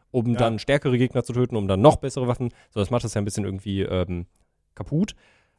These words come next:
Speaker 1: Ähm, und jetzt kommt Diablo Immortal. Ist nicht Diablo vier, weil es spielt zwischen den Ereignissen von Diablo zwei und drei tatsächlich. Es wird am zweiten Juni bereits erscheinen,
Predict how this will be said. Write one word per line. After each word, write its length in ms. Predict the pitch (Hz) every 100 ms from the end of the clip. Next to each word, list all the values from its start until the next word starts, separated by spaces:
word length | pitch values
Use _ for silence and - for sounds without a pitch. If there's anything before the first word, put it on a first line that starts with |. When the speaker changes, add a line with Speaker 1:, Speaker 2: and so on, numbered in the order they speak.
| _ -
Speaker 1:
Ähm, 520 | 156 160 165 165 165 _ - _ _ _ _ _ -
und 140 | 180
jetzt 140 | 240 -
kommt 200 | 214 180
Diablo 260 | 156 165
Immortal. 420 | 175 143 - 76 - -
Ist 180 | 147 -
nicht 220 | 233 -
Diablo 320 | 147 123 104
vier, 340 | - 165 214
weil 100 | 214 127
es 100 | -
spielt 400 | - 135 180 -
zwischen 380 | - 143 123
den 120 | 110 104
Ereignissen 480 | 92 95 98 107
von 220 | 101 214 147
Diablo 320 | 82 82 85
zwei 320 | - 85 85
und 160 | 82 85
drei 240 | 92 80
tatsächlich. 720 | - 92 - 104 180 302 - _ _ _ _ _ _ _ _ _ _ _ _ -
Es 260 | 135 127
wird 240 | 151 226 -
am 200 | 151 147 -
zweiten 640 | - - 127 202 254 254
Juni 580 | 165 139 165 107 113 226 - -
bereits 300 | 98 90 -
erscheinen, 420 | 98 87 82 175